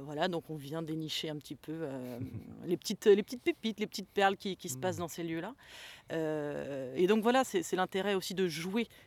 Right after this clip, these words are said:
Speaker 1: C'est-à-dire que de, de, à chaque fois, de rejouer les choses et puis de prendre plaisir à réécrire. Et ça, je crois que c'est un truc, euh, tous les trois, qu'on aime beaucoup, euh, de pas s'installer dans une,
Speaker 2: Mm.
Speaker 1: dans une routine, mais de toujours, euh,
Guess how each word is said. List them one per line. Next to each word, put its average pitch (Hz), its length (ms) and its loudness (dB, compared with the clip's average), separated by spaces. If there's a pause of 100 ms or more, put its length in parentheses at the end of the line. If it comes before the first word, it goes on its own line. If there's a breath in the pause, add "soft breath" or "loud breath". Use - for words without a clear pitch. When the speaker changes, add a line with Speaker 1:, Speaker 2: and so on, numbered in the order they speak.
Speaker 1:
C'est-à-dire 180 280 -2
que 185 80 0
de, 156 340 -2 (260 loud breath)
de, 139 680 -8 (220)
à 175 80 -2
chaque - 220 2
fois, 220 220 4
de 185 100 2
rejouer 196 680 2
les 175 180 0
choses 190 420 2
et 160 240 -4
puis - 260 -10
de 160 80 -2
prendre 175 280 -4
plaisir 175 520 -2
à 160 80 0
réécrire. 185 680 -2 (480 loud breath)
Et 240 60 -10
ça, 202 120 -4
je 202 60 -6
crois 196 140 0
que - 40 -14
c'est 190 100 -4
un 170 100 0
truc, - 300 -8
euh, 160 120 -2 (720 loud breath)
tous - 80 -10
les 190 140 4
trois, - 180 0
qu'on 190 160 -2
aime 185 160 2
beaucoup, 185 340 -8 (220)
euh, 165 140 -4
de 160 80 -4
pas 196 160 0
s'installer 185 440 0
dans 185 140 -4
une, 165 280 -6
Speaker 2:
Mm. 151 40 -6
Speaker 1:
dans 165 80 -4
une 175 160 -4
routine, 175 240 -4
mais 185 120 2
de 170 100 -2
toujours, 202 640 -6
euh, 151 180 -4